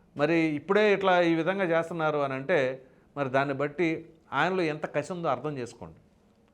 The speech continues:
ఇదేదో రాజకీయపరమైన అంశాలు ఉండో, పోనీ ఎన్నికలు ఇంకో సంవత్సరంలో ఉన్నాయి కాబట్టి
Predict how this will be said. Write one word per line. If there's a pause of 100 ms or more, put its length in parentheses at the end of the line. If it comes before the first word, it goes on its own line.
(140)
ఇదేదో (240)
రాజకీయపరమైన
అంశాలు
ఉండో, (300)
పోనీ
ఎన్నికలు
ఇంకో
సంవత్సరంలో
ఉన్నాయి
కాబట్టి